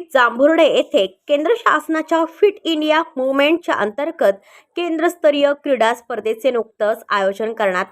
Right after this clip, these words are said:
आले होते. या स्पर्धेत दहा शाळांमधील तीनशे विद्यार्थ्यांनी सहभाग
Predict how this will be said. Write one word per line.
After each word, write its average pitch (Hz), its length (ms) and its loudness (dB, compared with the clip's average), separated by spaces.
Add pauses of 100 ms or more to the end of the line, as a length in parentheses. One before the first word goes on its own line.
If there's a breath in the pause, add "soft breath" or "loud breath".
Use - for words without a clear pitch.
आले 196 160 -2
होते. 208 440 -6 (300 loud breath)
या 190 220 2
स्पर्धेत 226 500 -4 (380)
दहा 302 300 2
शाळांमधील 269 680 -2
तीनशे 247 440 -6
विद्यार्थ्यांनी 220 680 -4
सहभाग 185 440 -4